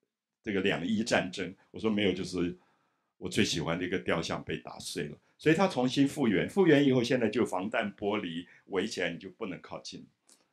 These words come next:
所以我一直觉得我蛮幸运，我是看过那个被斧头打过以前的圣母的那，那个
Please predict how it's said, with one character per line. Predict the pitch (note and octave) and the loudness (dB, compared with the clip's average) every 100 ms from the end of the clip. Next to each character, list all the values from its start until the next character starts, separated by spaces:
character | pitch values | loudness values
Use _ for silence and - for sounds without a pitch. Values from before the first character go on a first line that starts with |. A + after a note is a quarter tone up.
| _ | _
所 | - | 2
以 | F3+ | 6
我 | D3 | 6
一 | |
直 | E3+ C#3+ | 4 4
觉 | C3+ | 6
得 | A#2+ | 6
我 | |
蛮 | F#2 F2 | 4 0
幸 | G#2 C3 A#2 | 0 0 2
运， | |
我 | G2 E2 | 2 2
是 | A2+ | 0
看 | A#2 B2 | -2 0
过 | G#2+ G2 | 0 -2
那 | G2 | -2
个 | G2+ | -4
被 | - F#2+ | -2 -2
斧 | - | -4
头 | - F2 | -6 -4
打 | - - | -4 -8
过 | - F#2+ - - | -4 -2 -2 -8
以 | G2 | -14
前 | G2 - F2 | -4 -2 0
的 | G#2+ F2 - _ _ _ | 0 -2 -4 _ _ _
圣 | - C#3 G2+ | 4 6 6
母 | C#2+ | 2
的 | D#2 E2+ | -4 -4
那， | F2 E2 - | -4 -6 -6
那 | G#2 G2 | -4 -4
个 | E2+ D2 - | -2 -4 -8